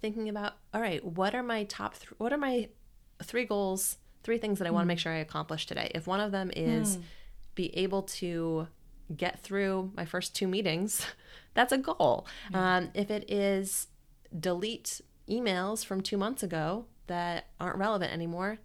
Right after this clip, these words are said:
Speaker 1: that's a goal.
Speaker 2: Mm-hmm.
Speaker 1: You can take these little mini goals for your return back and
Speaker 2: Go easy on yourself.
Speaker 1: go easy on yourself. And no one's expecting you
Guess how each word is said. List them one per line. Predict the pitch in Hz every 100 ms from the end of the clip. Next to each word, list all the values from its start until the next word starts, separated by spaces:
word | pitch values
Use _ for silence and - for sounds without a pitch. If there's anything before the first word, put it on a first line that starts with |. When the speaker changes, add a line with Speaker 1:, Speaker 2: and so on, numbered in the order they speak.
| -
Speaker 1:
that's | 240 -
a |
goal. | 262 320 254 135 147
Speaker 2:
Mm-hmm. | 190 175
Speaker 1:
You | 175
can | 165 247
take | 262 247
these | 220 196
little | 196
mini | 180 160 165
goals | 170 175 180 - - -
for | 175
your | 160 160
return | 151 151 151 151
back | 143 131 180 - - - - - -
and | 165 160 156
Speaker 2:
Go | 196 196
easy | 180 165 160
on | 151 156
yourself. | 160 285
Speaker 1:
go | 339
easy | 403 359 330
on | 226
yourself. | 170 160 151 156
And | 185
no | 190 226
one's | 269 262
expecting | 226 - 175 - 170 160
you | 160 156 156